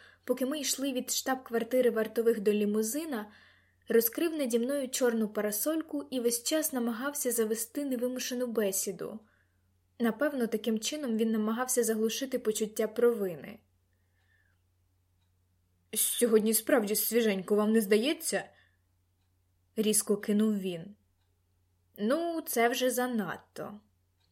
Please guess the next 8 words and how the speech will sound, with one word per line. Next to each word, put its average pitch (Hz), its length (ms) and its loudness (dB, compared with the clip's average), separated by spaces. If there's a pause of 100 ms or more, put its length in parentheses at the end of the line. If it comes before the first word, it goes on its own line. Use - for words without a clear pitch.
(260)
Не 247 200 6
стримавшись, 240 720 0
я 277 160 6
відповіла 262 500 2
йому 240 220 2
таким 254 340 0
же 262 160 0
тоном. 190 640 -6